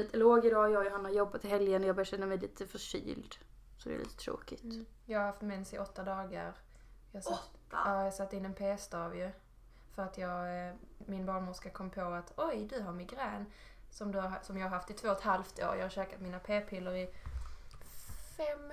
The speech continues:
Speaker 2: år kanske.
Speaker 3: Mm.
Speaker 2: Och nu kom de på att, "Nej men gud, du kan få en blodpropp." Alltså, det, alla ligger ju i riskzonen. Alla som käkar hormoner ligger i riskzonen för blodpropp.
Speaker 3: Ja.
Speaker 2: Men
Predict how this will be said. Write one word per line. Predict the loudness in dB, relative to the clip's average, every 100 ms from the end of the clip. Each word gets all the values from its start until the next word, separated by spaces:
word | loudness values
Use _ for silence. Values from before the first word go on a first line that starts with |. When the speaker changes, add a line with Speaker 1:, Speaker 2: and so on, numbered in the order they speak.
| -6
Speaker 2:
år | -6 -6
kanske. | -6 -4 -4 -4 -10 -14 -8
Speaker 3:
Mm. | -6 -6 -12 -6
Speaker 2:
Och | 0 2 4
nu | 2
kom | -2 -4
de | -4 -2
på | 0
att, | 0 -4
"Nej | -6 -2
men | -2 0
gud, | -2 -2
du | -4
kan | -4 -4
få | -2
en | -2 -2 -4 -4
blodpropp." | -2 -4 -4 -6 -4 -8 -10 -12 -14 -18 -20 -18 -10 -2
Alltså, | 4 4 4 0
det, | 2 6
alla | 6 6
ligger | 4 2
ju |
i | 0 0
riskzonen. | -2 -2 -2 0
Alla | 2 0
som | 0 -4 -4 -10 -10 -4
käkar | 0 2 2
hormoner | 2 2 0 0 -2 -4
ligger | -6 0 0
i |
riskzonen | 0 -2 -4 -4 -4 -6
för | -4 -2 -2 -6 -2
blodpropp. | 0 0 -6 -10 -12 -12
Speaker 3:
Ja. | -8 -6 -6 -10 -14 -4
Speaker 2:
Men | 0 2 2